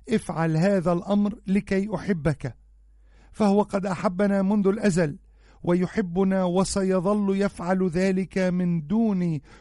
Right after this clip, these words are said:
شروط مسبقة. أحبنا ونحن بعد خطاة وأثمة. ردت سيدة على هاتف منزلها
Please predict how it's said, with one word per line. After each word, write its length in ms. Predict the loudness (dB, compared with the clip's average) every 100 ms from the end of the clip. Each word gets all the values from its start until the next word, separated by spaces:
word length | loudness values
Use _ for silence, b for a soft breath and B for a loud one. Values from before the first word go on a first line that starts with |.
| -12
شروط 540 | -2 0 2 0 0
مسبقة. 880 | 0 0 -2 -2 0 -2 -2 -6 -10 b b b b -12
أحبنا 680 | -4 -4 0 2 2 0 -6 0
ونحن 440 | 2 2 0 0
بعد 280 | 2 0 -2
خطاة 520 | -4 -4 0 0 0 -2
وأثمة. 600 | -4 -4 -4 -2 -2 -4 -12 _ -20 -20 -20 -20 -20 -20 -20 -20 _ _ -20 -20 -20 -8
ردت 400 | -2 -2 0 -4
سيدة 500 | -2 -4 -2 -2 -2 -2
على 420 | -4 -2 0 0
هاتف 500 | 0 -2 -2 -6 -4
منزلها 800 | -4 -2 -2 -2 -2 -2 -4